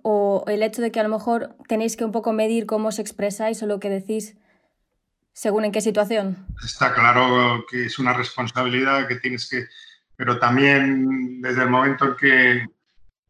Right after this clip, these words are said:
Speaker 2: pues, en que eres padre, pues también es una responsabilidad. Pero es cierto que tienes que tener cierto cuidado, pues, eh, tienes menos libertad. Está claro que no te puedes poner a hacer el indio en sitios públicos, que a lo mejor en un momento dado, pues, si, si te apetece, pues, eh,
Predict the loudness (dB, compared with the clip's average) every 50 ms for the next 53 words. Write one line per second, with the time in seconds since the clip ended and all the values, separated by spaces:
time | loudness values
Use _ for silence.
0 | _ _ -12 -10 -8 -6 -6 -4 -2 0 0 0 0 0 2 4 6 6 6 6
1 | 4 4 2 0 0 0 0 0 0 0 0 -2 -2 0 0 0 0 -2 -6 -10
2 | -10 -12 -10 -8 -10 -10 -10 -8 -2 0 2 2 2 0 -2 -6 -12 -12 -12 -12
3 | -12 -12 -14 -6 -4 -4 -4 -2 -4 -2 -2 -2 -2 -2 -4 -4 -4 -6 -6 -8
4 | -8 -6 -4 -6 -6 -4 -4 -6 -6 -4 -6 -8 -2 0 2 4 6 6 6 6
5 | 4 2 0 -6 -12 _ _ _ _ -20 -20 -20 _ _ _ _ _ -10 -10 -10
6 | -10 -10 -8 -8 -8 -8 -6 -6 -6 -6 -2 0 0 0 0 2 2 2 4 4
7 | 4 4 4 4 4 2 2 2 4 4 4 2 2 0 -2 2 2 4 4 4
8 | 2 2 0 0 0 -2 -2 -2 -4 -4 -6 -6 -6 -6 -6 -8 -6 -8 -4 -4
9 | -2 -2 -2 -4 -4 -6 -6 -6 -4 -4 -2 -2 -2 0 -2 -2 -2 -4 -6 -6
10 | -6 -8 -6 -6 -6 -8 -6 -2 0 2 4 4 2 2 0 -4 -6 -4 -4 -4
11 | -4 -4 -6 -6 -6 -4 -2 -2 -2 -2 -2 -2 -2 -2 -2 -2 -2 2 4 6
12 | 6 4 4 0 -6 -8 -6 -2 -2 -2 -2 -4 -8 -16 -20 _ _ _ _ -8
13 | -6 -4 -2 0 0 2 2 2 2 2 2 2 2 0 -2 0 0 -2 -2 -2
14 | -4 -6 -6 -4 -4 -4 -4 -6 -6 -8 -10 -12 -12 -14 -14